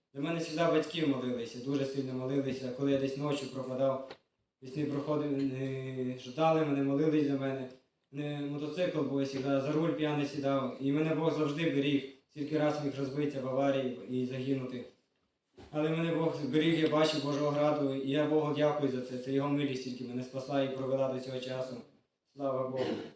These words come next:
І пішов я до хати, і друзям розказую, що я вже устав так жити, в мене радості нема, спокою, вже все. І не бачу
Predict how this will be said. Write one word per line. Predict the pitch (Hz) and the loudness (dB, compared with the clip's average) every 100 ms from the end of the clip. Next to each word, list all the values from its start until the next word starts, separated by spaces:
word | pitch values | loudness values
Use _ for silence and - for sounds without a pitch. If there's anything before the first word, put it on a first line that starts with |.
| _ _ - - - 233 208 214 208 | _ _ -20 -16 -12 -8 -8 -8 -2
І | 143 147 - - - _ - | 2 4 2 -2 -10 _ -6
пішов | 139 226 170 170 | 0 6 6 8
я | 165 | 6
до | 165 | 4
хати, | 170 165 156 139 | 4 4 4 4
і | 139 151 | 4 6
друзям | 185 156 156 | 6 6 4
розказую, | 139 139 147 139 135 | 2 2 2 4 4
що | 135 139 135 135 139 | 0 2 2 2 2
я | |
вже | 147 151 | 2 2
устав | 143 - 160 139 | -2 2 4 4
так | 131 | 0
жити, | 127 147 | 0 0
в | 127 | 0
мене | 127 127 | 0 2
радості | 147 139 131 127 | 4 2 0 -2
нема, | 127 127 | -4 -4
спокою, | 127 147 143 139 120 | -6 -4 -4 -4 -6
вже | 117 117 | -8 -12
все. | - 135 117 - _ _ _ _ _ _ 135 | -6 -6 -6 -8 _ _ _ _ _ _ -10
І | 131 | -4
не | 127 127 127 139 | -2 0 0 0
бачу | 143 147 | 2 2